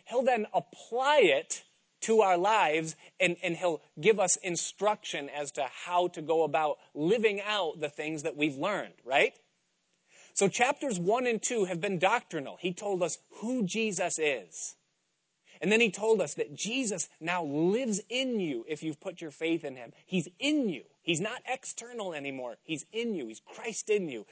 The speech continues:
this glorious mystery. And then in chapter two, he warned us about the cheap counterfeits, legalism, which is external,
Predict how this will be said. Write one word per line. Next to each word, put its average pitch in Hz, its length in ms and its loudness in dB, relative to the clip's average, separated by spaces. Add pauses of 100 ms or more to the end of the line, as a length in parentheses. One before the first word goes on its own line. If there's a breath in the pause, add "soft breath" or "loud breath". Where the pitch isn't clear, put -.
this - 160 -4
glorious 208 680 2 (240 soft breath)
mystery. 147 760 -2 (840 soft breath)
And 180 180 4
then 269 220 6
in 214 100 0
chapter 208 420 0
two, 196 500 -2
he 185 180 -2
warned 185 640 4
us 143 300 2
about 170 360 0
the 151 100 -4
cheap - 500 -6
counterfeits, - 960 -2 (480)
legalism, 160 840 0 (680 soft breath)
which 160 200 0
is 151 280 0
external, 185 720 -4